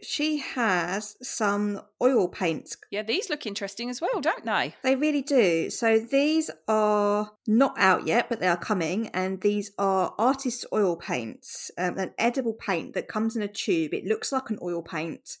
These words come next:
Speaker 1: and they are for painting, obviously. She's paint-, she's posted a few pictures. So there's, like, a green, a blue, a brown, a black, a yellow that I can see in these pictures. And she's done a number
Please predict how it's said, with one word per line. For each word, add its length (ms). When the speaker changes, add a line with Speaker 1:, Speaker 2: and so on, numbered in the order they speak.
Speaker 1:
and 200
they 140
are 60
for 100
painting, 400
obviously. 480
She's 280
paint-, 340
she's 140
posted 320
a 40
few 260
pictures. 560
So 120
there's, 280
like, 160
a 40
green, 600
a 180
blue, 440
a 80
brown, 560
a 160
black, 460
a 60
yellow 720
that 100
I 80
can 220
see 280
in 120
these 240
pictures. 640
And 160
she's 180
done 180
a 60
number 600